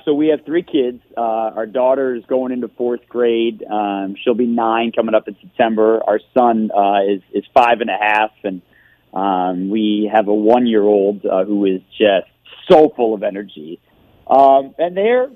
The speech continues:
super excited about this. My, my son is obsessed with, he's obsessed with logos. He's obsessed with mascots. Um, and, and his recent thing is he likes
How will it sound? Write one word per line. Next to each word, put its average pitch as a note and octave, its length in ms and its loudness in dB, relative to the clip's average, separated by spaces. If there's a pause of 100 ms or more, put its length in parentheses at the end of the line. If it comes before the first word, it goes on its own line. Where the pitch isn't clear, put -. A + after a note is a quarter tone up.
(300)
super B3+ 320 -6
excited A#3+ 400 -8
about C3 300 -8
this. A2+ 180 -10
My, E3+ 300 -6
my E3+ 240 -8 (120)
son C#3 460 -6 (560)
is C3 180 -8
obsessed C#3+ 520 -4
with, B2+ 240 -4
he's A#2 180 -12
obsessed A2 340 -6
with A#2+ 100 -6
logos. G3 840 4
He's A2+ 120 -12
obsessed B2 360 -8
with D#3 120 -6
mascots. G3+ 840 -2 (580)
Um, B2 520 0
and, C#3 260 -4
and D3 220 -4
his C#3+ 360 -2 (140)
recent G3 480 -4
thing E3 320 -4
is - 560 -6
he D3+ 120 -4
likes C#3+ 440 0